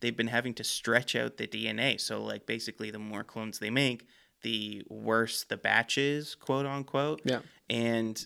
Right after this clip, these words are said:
Speaker 1: uh, this Clone Force, Domino Squad,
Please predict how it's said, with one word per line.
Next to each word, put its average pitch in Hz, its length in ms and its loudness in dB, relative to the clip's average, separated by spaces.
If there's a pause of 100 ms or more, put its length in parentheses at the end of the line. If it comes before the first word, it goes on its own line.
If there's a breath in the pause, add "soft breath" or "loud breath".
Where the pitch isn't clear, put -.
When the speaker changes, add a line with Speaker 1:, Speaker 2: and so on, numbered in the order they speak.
Speaker 1:
uh, 110 260 2
this 156 500 6 (140)
Clone 160 220 4
Force, 120 340 -2
Domino 127 300 4
Squad, 110 400 -4